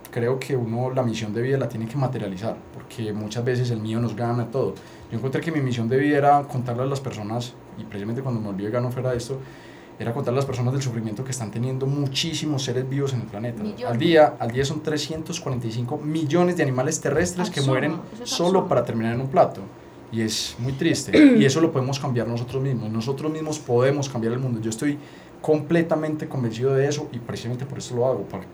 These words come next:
Speaker 1: cambiar la realidad de muchísimos animales antes que cualquier otra cosa.
Speaker 2: Ah, sos de la
Speaker 1: Ese
Speaker 2: onda
Speaker 1: es el
Speaker 2: optimista.
Speaker 1: Optimista. Yo estoy seguro que vamos a cambiar esto.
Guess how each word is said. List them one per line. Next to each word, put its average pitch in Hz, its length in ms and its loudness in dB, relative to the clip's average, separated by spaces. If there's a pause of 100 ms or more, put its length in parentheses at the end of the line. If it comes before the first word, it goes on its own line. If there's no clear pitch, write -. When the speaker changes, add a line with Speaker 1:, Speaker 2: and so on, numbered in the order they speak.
(160)
Speaker 1:
cambiar 117 360 0
la 135 140 4
realidad 117 380 2
de 120 80 -2
muchísimos 131 500 -2
animales 131 500 0 (300)
antes 123 300 0
que 147 80 -2
cualquier 117 280 -4
otra 117 160 -6
cosa. - 220 -4 (340)
Speaker 2:
Ah, 262 100 -10
sos 233 140 -6
de 220 80 -2
la 247 160 0
Speaker 1:
Ese 202 80 0
Speaker 2:
onda 220 120 2
Speaker 1:
es 226 40 4
el 220 60 0
Speaker 2:
optimista. 220 500 -4 (340)
Speaker 1:
Optimista. 110 520 -2 (240)
Yo 131 80 8
estoy 269 220 8
seguro 156 340 8
que 247 80 8
vamos 139 200 4
a 139 40 4
cambiar 120 240 4
esto. 196 200 -2